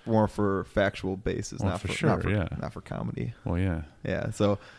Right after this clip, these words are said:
Speaker 1: so those ones, yeah, those are, those are different brewing techniques
Speaker 2: Sure,
Speaker 1: on,
Speaker 2: sure.
Speaker 1: like, how to, how to brew your herbs. So a lot of the, the tougher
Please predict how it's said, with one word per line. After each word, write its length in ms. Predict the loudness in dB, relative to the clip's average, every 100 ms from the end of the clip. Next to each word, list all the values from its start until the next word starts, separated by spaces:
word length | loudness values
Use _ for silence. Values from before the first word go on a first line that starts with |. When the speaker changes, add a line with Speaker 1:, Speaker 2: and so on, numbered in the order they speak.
| -18 -2
Speaker 1:
so 100 | 8
those 260 | 10 10
ones, 320 | 8 8 6
yeah, 220 | 6 6 8
those 220 | 4 4
are, 40 |
those 260 | 8 12 12
are 40 |
different 380 | 10 6 4 2
brewing 360 | 6 6 6 2
techniques 580 | -2 -4 -4 -6 -4 0
Speaker 2:
Sure, 260 | 2 0 -6 -16 -12 -2
Speaker 1:
on, 140 | 0
Speaker 2:
sure. 60 | 2
Speaker 1:
like, 180 | -2 -2
how 200 | 0 0
to, 520 | 0 -2 0 0 -2 -6 _ 2
how 120 | 6
to 80 | 8
brew 260 | 10 10 10
your 240 | 10 6
herbs. 380 | 4 4 2 2
So 300 | 4 6 4 -4 -20 _ _ _ _ 4
a 80 |
lot 160 | 10 12
of 140 | 12
the, 420 | 10 8 8 2 -2 -10
the 520 | 0 4 4 4 2 0 _ _ _ _ _ _ _ _ _ _ _ _ _ _ _ _ _ 0
tougher 720 | 4 6 6 8 8 6 2